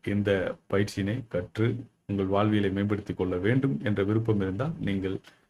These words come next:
பயிற்சி வகுப்புக்கு நமது இணைய பக்கத்தில் அனைத்து தகவல்களையும் பார்த்துவிட்டு பதிவு செய்து கொள்ளலாம். நான் நேரடியாக உங்களை பயிற்சி வகுப்பில் சந்திக்கிறேன். அதுவரை அன்புடன் ரா மகேந்திரன்.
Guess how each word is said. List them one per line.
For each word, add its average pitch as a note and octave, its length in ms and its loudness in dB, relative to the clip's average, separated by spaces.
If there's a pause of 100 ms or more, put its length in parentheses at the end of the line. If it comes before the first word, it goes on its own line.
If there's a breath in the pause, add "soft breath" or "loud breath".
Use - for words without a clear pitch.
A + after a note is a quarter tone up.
(100)
பயிற்சி A#2+ 260 4
வகுப்புக்கு G#2+ 600 0 (420)
நமது A2 240 6
இணைய A#2 200 4
பக்கத்தில் G2 500 -2
அனைத்து G#2+ 260 -2
தகவல்களையும் G#2 460 0
பார்த்துவிட்டு G2 640 -4 (140)
பதிவு G2+ 200 2
செய்து F#2+ 220 -4
கொள்ளலாம். G2 440 -2
நான் G2 300 0
நேரடியாக A#2 480 4
உங்களை G2+ 240 -2
பயிற்சி G2+ 280 -2
வகுப்பில் G2 260 -4
சந்திக்கிறேன். G2+ 520 -2
அதுவரை G2 400 -2
அன்புடன் G#2 520 -4
ரா F#2+ 260 -2
மகேந்திரன். F#2+ 440 -4